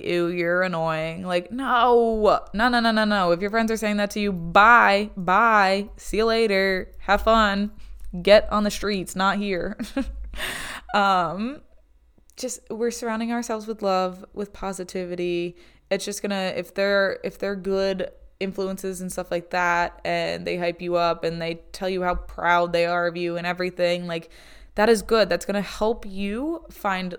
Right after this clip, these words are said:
love within yourself too, because you're like, "These people do love me, so I am gonna love myself." Um, again, we don't need these people that are gonna be haters. Bye to all the haters.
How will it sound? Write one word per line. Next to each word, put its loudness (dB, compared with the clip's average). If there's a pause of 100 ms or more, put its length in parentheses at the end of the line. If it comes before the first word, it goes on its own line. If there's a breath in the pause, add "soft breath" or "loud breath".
love -2
within -6
yourself -6
too, -4
because -8
you're -4
like, -6
"These -10
people -8
do -8
love -4
me, -12
so -10
I -6
am -4
gonna -6
love -14
myself." -14 (500 soft breath)
Um, -4
again, -6
we -8
don't -6
need -8
these -10
people -12
that -2
are -4
gonna -6
be -12
haters. -4 (340)
Bye 2
to 6
all 4
the 0
haters. -2